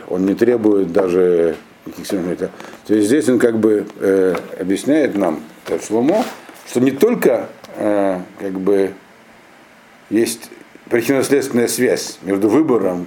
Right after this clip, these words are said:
и дальнейшими действиями человека, но и сверху к ним иначе, естественно, относится. То есть, другими словами, ашгаха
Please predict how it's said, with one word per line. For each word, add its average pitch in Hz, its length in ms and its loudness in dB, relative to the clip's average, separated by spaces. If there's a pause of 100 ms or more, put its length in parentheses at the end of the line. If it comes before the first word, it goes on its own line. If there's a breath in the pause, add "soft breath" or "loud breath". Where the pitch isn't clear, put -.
и 101 60 -8
дальнейшими 101 1000 0 (100)
действиями 73 460 -6
человека, 65 540 -8 (640 loud breath)
но 117 140 2
и 151 60 2
сверху 175 400 2
к - 100 -2
ним 147 180 4
иначе, 113 280 0
естественно, 90 360 -6
относится. - 520 -12 (680)
То 107 60 0
есть, 101 100 0
другими 139 260 4
словами, 131 260 4
ашгаха 135 640 0